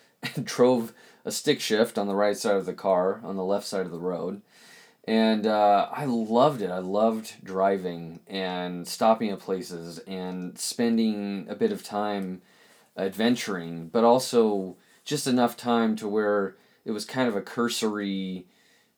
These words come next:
uh, journey where I could mark points of interest that I wanted to return to and explore in further depth. And so I did it in,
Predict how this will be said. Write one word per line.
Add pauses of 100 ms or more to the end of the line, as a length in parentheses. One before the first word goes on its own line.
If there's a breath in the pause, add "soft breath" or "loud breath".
(100)
uh, (140)
journey (200)
where
I
could (840)
mark
points
of
interest
that
I
wanted
to
return
to
and
explore
in
further
depth. (540 loud breath)
And
so
I
did
it
in,